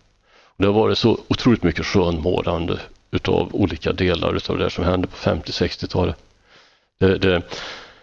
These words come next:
det är också riktigt så att, eh, om man som jag är född femtionio,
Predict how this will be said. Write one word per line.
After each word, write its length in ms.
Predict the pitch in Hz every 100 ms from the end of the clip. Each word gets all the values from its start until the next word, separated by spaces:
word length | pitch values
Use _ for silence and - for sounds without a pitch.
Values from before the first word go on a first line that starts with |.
| _ _
det 80 | -
är 40 | 101
också 220 | 101 104
riktigt 300 | 95 107 107
så 200 | 120 101
att, 180 | - -
eh, 80 | - - - -
om 100 | -
man 100 | 104
som 160 | 95 104
jag 140 | 95
är 40 | 90
född 260 | - 92
femtionio, 640 | - 92 82 98 104 98